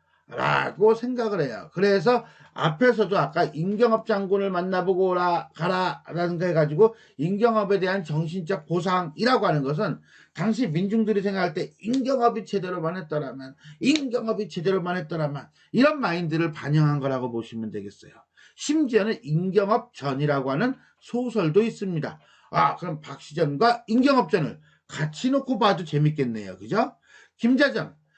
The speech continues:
병자호란 때 도원수를 지냈으며 효종 때 김익의 역모행위에 연관돼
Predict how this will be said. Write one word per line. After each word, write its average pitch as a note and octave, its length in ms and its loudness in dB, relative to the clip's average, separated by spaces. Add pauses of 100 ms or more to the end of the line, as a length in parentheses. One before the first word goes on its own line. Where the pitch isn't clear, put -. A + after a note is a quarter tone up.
(180)
병자호란 A#3+ 720 2
때 A#3 140 4
도원수를 F#3+ 580 -2
지냈으며 D3+ 840 0
효종 G3+ 420 0
때 D#3+ 420 4
김익의 G3 520 0
역모행위에 F#3 760 0
연관돼 E3+ 680 0